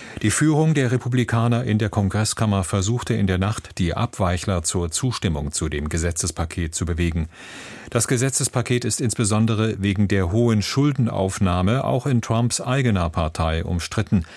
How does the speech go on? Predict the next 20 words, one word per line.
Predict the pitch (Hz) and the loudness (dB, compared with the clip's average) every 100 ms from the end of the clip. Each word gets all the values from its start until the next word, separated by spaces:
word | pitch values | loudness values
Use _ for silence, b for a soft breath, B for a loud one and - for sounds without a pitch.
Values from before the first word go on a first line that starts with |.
| B B B B | B B B B
Angesichts | - 123 120 127 - | 0 2 4 0 0
ihrer | - 110 104 | -2 0 0
knappen | - 120 127 113 | 2 0 4 4
Mehrheit | 101 123 131 131 | 4 4 2 0
im | 127 107 | 0 0
Repräsentantenhaus | 113 110 107 113 98 104 - 92 101 98 - - | 0 0 0 0 2 0 0 0 2 0 -2 -2
können | 117 107 | 0 2
sich | 107 101 | 2 0
die | - | -2
Republikaner | 98 98 101 95 90 101 95 92 | -2 0 0 0 0 2 2 2
nicht | 117 - 110 | 2 0 0
mehr | 113 113 | 2 2
als | 127 101 - | 0 -2 -2
drei | - 101 104 117 | -2 0 2 2
Gegenstimmen | 110 104 101 95 82 92 85 | 4 2 4 2 2 0 0
aus | 80 80 | 0 -2
dem | - 82 | -2 -4
eigenen | 82 85 85 82 80 | -2 -2 0 0 0
Lager | 78 76 82 82 | 0 -2 -2 0
leisten. | 82 85 - - 165 | 0 0 0 -2 -6